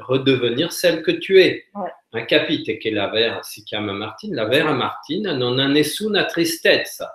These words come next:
Speaker 2: Mm, mm, mm.
Speaker 1: Si tratta di recuperare la vera Martina e per quella bisogna che questo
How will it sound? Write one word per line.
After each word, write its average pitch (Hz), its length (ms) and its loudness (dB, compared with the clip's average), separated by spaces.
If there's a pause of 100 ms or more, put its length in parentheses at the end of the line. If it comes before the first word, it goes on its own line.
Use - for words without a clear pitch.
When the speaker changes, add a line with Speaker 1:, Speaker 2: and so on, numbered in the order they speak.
Speaker 2:
Mm, 220 40 -8
mm, 214 140 -16 (180)
mm. - 40 -16
Speaker 1:
Si - 260 -18
tratta 175 440 0
di 117 180 -4
recuperare 160 1080 -2 (220)
la 123 200 -2
vera 180 340 4
Martina 175 920 2 (340)
e 180 160 0
per - 260 -4
quella 165 440 2
bisogna 151 760 4
che - 300 -6
questo 117 760 0